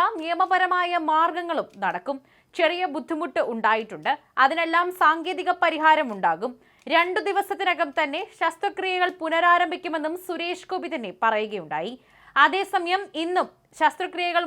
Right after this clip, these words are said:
മുടങ്ങിയതോടെ പ്രതിഷേധവുമായി യൂത്ത് കോൺഗ്രസ് പ്രവർത്തകരെത്തി. യോഗം പൂർത്തിയായ ഉടനാണ് യൂത്ത് കോൺഗ്രസ് പ്രവർത്തകർ ഡയറക്ടറുടെ ഓഫീസിലേക്ക് പ്രതിഷേധവുമായി എത്തിയത്. ശസ്ത്രക്രിയ ഉപകരണങ്ങൾക്കുള്ള കരാറുകൾ കഴിഞ്ഞ രണ്ട് വർഷമായി ശ്രീചിത്ര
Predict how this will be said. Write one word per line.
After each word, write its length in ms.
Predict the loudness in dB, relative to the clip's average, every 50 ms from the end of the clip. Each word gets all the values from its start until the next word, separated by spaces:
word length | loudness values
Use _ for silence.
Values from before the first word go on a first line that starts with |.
| 0
മുടങ്ങിയതോടെ 560 | 0 0 0 0 -2 -2 0 0 0 0 0 -4 -6 -8
പ്രതിഷേധവുമായി 760 | -8 -8 -6 -6 -4 -4 -4 0 0 0 2 2 0 0 -2 -6
യൂത്ത് 220 | -8 -8 _ 0 0
കോൺഗ്രസ് 360 | 0 0 0 -6 -8 -6 0
പ്രവർത്തകരെത്തി. 680 | 0 0 0 0 -2 -8 -8 -6 -8 -10 -10 -10 -12 -12 -12 _ _ _ _ _ _ -4
യോഗം 400 | 2 6 6 6 6 4 0 -2 0 -2
പൂർത്തിയായ 540 | -2 -2 -2 0 2 4 4 4 4 0
ഉടനാണ് 380 | -2 -2 0 2 2 2 2 0 -2 -4
യൂത്ത് 260 | -6 -8 -8 -8 -2 0
കോൺഗ്രസ് 380 | 0 0 0 -2 -6 -6 -4 -2
പ്രവർത്തകർ 440 | -2 -2 -2 -2 -4 -4 -4 -4 0 2
ഡയറക്ടറുടെ 500 | 4 4 4 2 -2 -6 -8 -6 -2 0 0 0
ഓഫീസിലേക്ക് 580 | -2 -2 -6 -12 -12 -8 -6 -6 -6 -4 -4 -4 -4 -4
പ്രതിഷേധവുമായി 840 | -6 -6 -6 -6 -6 -6 -6 -4 -2 -2 -2 0 0 0 0 0 -2 -8 -14 -16
എത്തിയത്. 360 | -14 -14 -14 -10 -4 -4 -4 -4 -4 _ _ _ _ _ _ _ _ _ 0 2
ശസ്ത്രക്രിയ 560 | 2 2 2 -2 -6 -4 -2 -2 0 4 4 4 4 4 0
ഉപകരണങ്ങൾക്കുള്ള 800 | 2 2 2 2 0 -2 -2 -2 -2 -2 -4 -2 -2 2 2 2 4 4
കരാറുകൾ 480 | 4 4 6 4 4 2 2 0 0 0 2 2
കഴിഞ്ഞ 320 | 2 2 2 0 -2 -2 0 0
രണ്ട് 220 | 0 0 0 -2 0 0
വർഷമായി 440 | 0 -2 -2 -4 0 0 0 0 -2 _ _ -20 _ _ -10
ശ്രീചിത്ര 460 | -4 -2 -2 -2 -2 -4 0 0